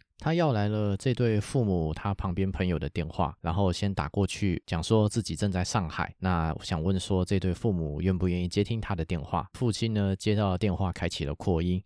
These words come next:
艾格跟夫妻两人讲说，他既是一个父亲，他也是祖父，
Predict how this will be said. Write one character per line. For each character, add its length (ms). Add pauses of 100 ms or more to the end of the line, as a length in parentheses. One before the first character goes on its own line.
艾 140
格 580
跟 380
夫 220
妻 180
两 240
人 140
讲 200
说， 360 (180)
他 140
既 360
是 220
一 140
个 80
父 200
亲， 360
他 120
也 80
是 160
祖 220
父， 260